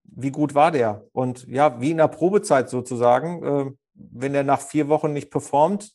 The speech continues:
dann muss man den eben leider wieder ersetzen. Aber ja, du hast recht. Im schlimmsten Fall bist du da ganz schön lange bei, aber das glaube ich nicht. Ich glaube nicht, dass das so lange dauert.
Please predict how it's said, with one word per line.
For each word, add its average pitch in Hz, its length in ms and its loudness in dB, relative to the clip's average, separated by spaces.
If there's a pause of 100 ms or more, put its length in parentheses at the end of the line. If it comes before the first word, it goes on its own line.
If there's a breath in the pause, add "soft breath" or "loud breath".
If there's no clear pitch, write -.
dann 156 380 -6
muss 156 260 -6
man 156 180 -2
den 151 160 -6
eben 151 260 -4
leider 151 320 0
wieder 147 180 0
ersetzen. 143 520 -6 (680)
Aber 127 220 2
ja, 120 200 0
du 147 160 -2
hast 139 160 -4
recht. - 360 -6 (120)
Im - 240 -16
schlimmsten 151 420 -4
Fall 196 480 2 (120)
bist 165 200 -8
du 175 60 -6
da 156 120 2
ganz 165 200 -4
schön 156 140 -6
lange 151 200 -2
bei, 147 280 2
aber 120 100 0
das 120 160 -2
glaube 120 240 -2
ich - 80 -12
nicht. 107 260 -12
Ich - 100 -20
glaube 127 220 -2
nicht, 117 180 -8
dass 120 120 -8
das 104 120 -12
so 107 100 -14
lange 101 220 -12
dauert. 90 300 -16